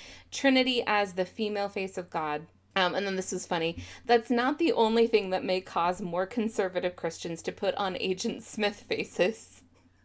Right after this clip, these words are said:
<laughs> Um, elsewhere, the authors very thoughtfully entertain the idea that the matrix that is oppressing people in our own society may well be organized religion.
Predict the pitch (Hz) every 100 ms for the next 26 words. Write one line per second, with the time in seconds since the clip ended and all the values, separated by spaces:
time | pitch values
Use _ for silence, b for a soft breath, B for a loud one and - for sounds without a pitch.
0 | - - - 480 - 494 - 480 523 B
1 | B B - 254 302 196 - 233 254 294
2 | 254 220 185 190 196 214 220 254 247 190
3 | 208 202 220 196 185 - 190 - 185 190
4 | - 180 175 165 165 165 170 156 156 -
5 | B B - 175 185 180 226 262 262 -
6 | - 190 190 185 - 208 202 185 180 180
7 | 170 - 170 - 160 160 - 175 208 330
8 | 330 220 - 165 170 151 151 170 B B
9 | - 190 247 294 202 220 220 190 - 170
10 | 165 175 156 156 - 151 143 185 180 139
11 | - -